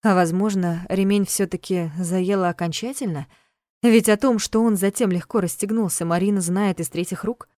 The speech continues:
Испорченные телефоны всегда работают плохо. Больше ничего интересного Марина не рассказала. Да и что тут расскажешь? С Юлей она раньше знакома не была, ничего о ее семье не знала, поэтому о проклятии не слышала.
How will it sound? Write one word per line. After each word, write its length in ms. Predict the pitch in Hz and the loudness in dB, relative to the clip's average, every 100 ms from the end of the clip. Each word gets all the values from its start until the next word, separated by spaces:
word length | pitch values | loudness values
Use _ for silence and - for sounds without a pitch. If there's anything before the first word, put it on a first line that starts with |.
| _ _ _ - | _ _ _ -4
Испорченные 680 | 190 - 185 170 185 170 | -4 0 0 0 -2 -2
телефоны 440 | 160 160 156 208 175 | -2 -6 -2 -2 -2
всегда 340 | - 151 160 | -4 -4 -4
работают 420 | 247 175 156 151 | -4 -6 -8 -10
плохо. 440 | - 170 139 - 160 _ _ _ _ - | -8 -8 -6 -10 -18 _ _ _ _ -2
Больше 340 | 196 285 - | 2 2 2
ничего 320 | 247 214 220 | -2 0 0
интересного 520 | 220 190 208 226 190 180 | 0 2 0 0 -2 0
Марина 300 | 170 175 175 | 2 2 0
не 120 | 170 | -2
рассказала. 560 | 156 175 160 151 151 - _ _ _ - | -4 -6 -6 -6 -10 -14 _ _ _ -2
Да 120 | 214 | 0
и 40 | |
что 200 | 240 311 | 0 -2
тут 180 | - - | -6 -6
расскажешь? 580 | 175 - 180 160 - - _ _ _ - | -6 -4 -6 -8 -12 -16 _ _ _ -12
С 160 | - | 0
Юлей 260 | 214 226 190 | 2 4 2
она 160 | 165 | 2
раньше 260 | 165 185 - | 0 -2 -4
знакома 420 | 160 160 190 180 | -6 -4 -4 -4
не 100 | 156 | -4
была, 320 | 143 135 156 | -6 -6 -4
ничего 380 | 160 180 202 196 | -4 -2 -2 0
о 60 | 220 | 0
ее 200 | 185 202 | 2 0
семье 320 | - 175 175 | -2 -4 -4
не 100 | 190 | -4
знала, 440 | 151 160 180 180 - _ - - | -6 -6 -6 -8 -12 _ -20 0
поэтому 320 | 226 254 240 | 0 2 0
о 40 | |
проклятии 480 | 214 196 208 220 220 | 2 0 0 -2 0
не 120 | 208 | -2
слышала. 500 | 196 196 233 - - | -2 -6 -8 -10 -14